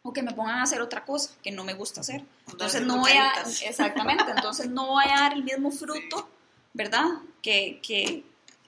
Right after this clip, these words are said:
Speaker 1: que haciendo lo que de verdad me gustaría hacer. Entonces sí, sí, sí veo como,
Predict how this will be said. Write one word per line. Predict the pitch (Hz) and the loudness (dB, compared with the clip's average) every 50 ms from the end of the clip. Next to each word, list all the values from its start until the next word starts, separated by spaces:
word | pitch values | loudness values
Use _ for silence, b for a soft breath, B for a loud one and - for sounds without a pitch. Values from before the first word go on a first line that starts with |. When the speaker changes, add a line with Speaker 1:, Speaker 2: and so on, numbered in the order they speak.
| - | -10
Speaker 1:
que | - 240 208 | -4 -2 -2
haciendo | 190 190 - 220 196 190 202 226 | 0 0 0 0 0 0 -2 -4
lo | 240 254 | -4 -6
que | 247 - 208 185 | -6 -4 -4 -4
de | 185 185 | -4 -4
verdad | 175 170 170 180 170 175 | -6 -6 -6 -6 -8 -8
me | 196 214 | -10 -12
gustaría | 220 240 - - - - 185 180 190 | -14 -12 -12 -12 -10 -8 -8 -8 -8
hacer. | - 247 269 - - - - - - _ _ _ _ _ _ _ _ _ _ _ | -8 -10 -10 -12 -16 -20 -20 -20 -20 _ _ _ _ _ _ _ _ _ _ _
Entonces | - 208 214 - 208 208 202 208 220 220 220 | -14 -12 -12 -10 -10 -8 -8 -8 -6 -6 -6
sí, | - 247 240 247 226 208 | -6 -6 -6 -8 -10 -10
sí, | 202 - 233 220 220 220 233 240 220 - | -12 -10 -10 -10 -8 -8 -10 -10 -10 -10
sí | - - 240 226 220 | -10 -8 -4 0 0
veo | 220 240 277 277 | 0 0 0 -2
como, | - 285 269 254 226 196 - | -2 -4 -2 -4 -4 -6 -8